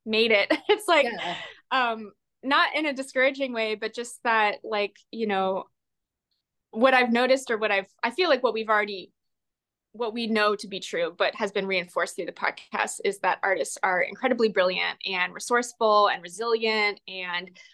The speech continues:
Speaker 1: we have all of these amazing creative skills. And so, um, the artists that we've interviewed that are, you know, making a living full time or that have just managed to sustain a practice for decades, which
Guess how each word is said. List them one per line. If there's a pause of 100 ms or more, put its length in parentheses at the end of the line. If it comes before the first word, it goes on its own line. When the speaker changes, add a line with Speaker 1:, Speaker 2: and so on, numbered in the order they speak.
Speaker 1:
we
have
all
of
these
amazing
creative
skills.
And
so, (520)
um,
the
artists
that (640)
we've
interviewed
that
are, (260)
you
know,
making
a (120)
living
full
time
or
that
have
just (100)
managed
to
sustain
a
practice
for (320)
decades,
which